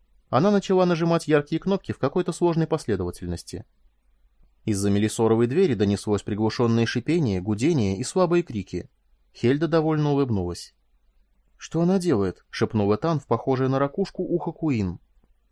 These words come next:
Куин яростно ухмылялась. «Пожарный контроль.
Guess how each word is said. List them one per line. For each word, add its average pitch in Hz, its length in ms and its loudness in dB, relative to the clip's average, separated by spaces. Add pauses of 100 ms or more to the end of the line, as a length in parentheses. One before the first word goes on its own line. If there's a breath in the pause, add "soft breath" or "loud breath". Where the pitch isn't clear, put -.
(340)
Куин 117 340 0
яростно 113 440 2
ухмылялась. 98 640 -2 (580)
«Пожарный 160 440 6
контроль. 131 480 2